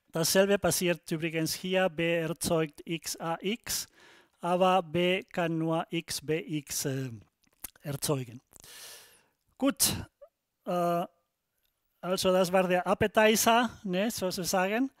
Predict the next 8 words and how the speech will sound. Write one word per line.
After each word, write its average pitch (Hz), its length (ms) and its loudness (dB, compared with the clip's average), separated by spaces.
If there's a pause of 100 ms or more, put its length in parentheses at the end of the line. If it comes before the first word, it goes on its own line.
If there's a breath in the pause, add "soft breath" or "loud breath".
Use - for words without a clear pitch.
(480 soft breath)
Schauen 190 260 2
wir 185 200 4
an, 185 320 0
äh, 170 380 -4 (500 loud breath)
wer 151 260 -6
führt. - 500 -4 (300 soft breath)
Also 170 260 -2
Tunesier 196 800 2